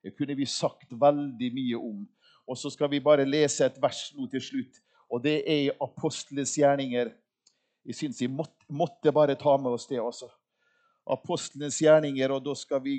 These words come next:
gå til kapittel seksten, et veldig fint kapittel der. Og der møter vi Paulus og Silas. Og vi vet hva som skjedde. De ble bura inne i fengselet, satt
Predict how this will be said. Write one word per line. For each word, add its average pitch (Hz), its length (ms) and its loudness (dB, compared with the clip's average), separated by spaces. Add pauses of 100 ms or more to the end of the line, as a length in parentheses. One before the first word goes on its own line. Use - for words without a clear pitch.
(120)
gå 147 140 -4 (180)
til 127 280 2 (1200)
kapittel 127 480 -4
seksten, 147 800 -2 (600)
et 113 140 -8
veldig 127 320 0
fint 123 560 -4
kapittel 123 480 -4
der. 120 260 -8 (680)
Og 120 140 -2
der 135 220 8
møter 143 320 0
vi 135 160 2
Paulus 123 680 0
og 131 120 -4
Silas. 123 580 -6 (720)
Og 123 140 -2
vi 139 160 0
vet 135 320 6
hva - 160 -2
som 131 180 -8
skjedde. 131 400 0
De 139 160 6
ble 131 220 2
bura 143 420 0
inne 147 360 -4
i 127 80 -8
fengselet, 123 680 -10 (460)
satt - 360 -4